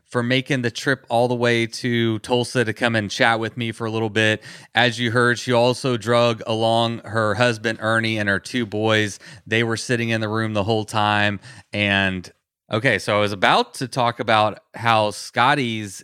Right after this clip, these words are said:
kids came and listened to our podcast, and they were complete angels, didn't make a noise, and Ernie did a good job too. And so now Sloan is coming into my office, and she's gonna be quiet while I wrap up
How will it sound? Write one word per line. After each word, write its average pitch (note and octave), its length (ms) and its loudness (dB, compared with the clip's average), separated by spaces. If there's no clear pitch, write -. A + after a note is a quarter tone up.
kids B2+ 540 -4
came A2+ 360 -4
and G2 200 -8
listened G#2 320 -8
to A#2+ 120 -6
our G2+ 140 0
podcast, G2 720 -2
and F#2 200 -10
they F#2+ 120 -4
were F#2 280 -4
complete A#2+ 1120 -8
angels, A#2+ 800 -2
didn't A2+ 280 0
make A#2 180 0
a G#2+ 80 -2
noise, A2+ 640 0
and G2+ 180 -6
Ernie A2 260 2
did G#2+ 200 -2
a - 20 -2
good G2+ 180 0
job F#2 300 0
too. F2+ 320 -4
And E2+ 100 -8
so G#2 140 -2
now G#2+ 220 4
Sloan B2 400 -2
is G2 120 -6
coming G2+ 320 -4
into G2+ 280 -6
my G#2 160 0
office, F#2+ 520 -2
and F#2+ 160 -10
she's A3 320 -4
gonna A2 160 4
be G2+ 160 -2
quiet A2 360 2
while G#2 160 2
I G2+ 120 4
wrap A2+ 400 0
up G2+ 320 0